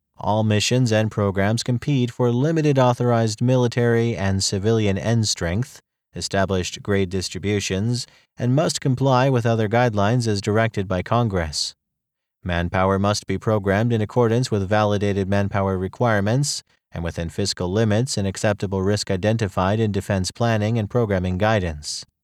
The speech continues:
Chain of responsibilities.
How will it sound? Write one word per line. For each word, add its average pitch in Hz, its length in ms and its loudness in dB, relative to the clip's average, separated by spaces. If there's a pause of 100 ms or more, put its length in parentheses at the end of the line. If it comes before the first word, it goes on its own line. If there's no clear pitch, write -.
(560)
Chain 135 280 2
of 120 120 4
responsibilities. 107 1160 0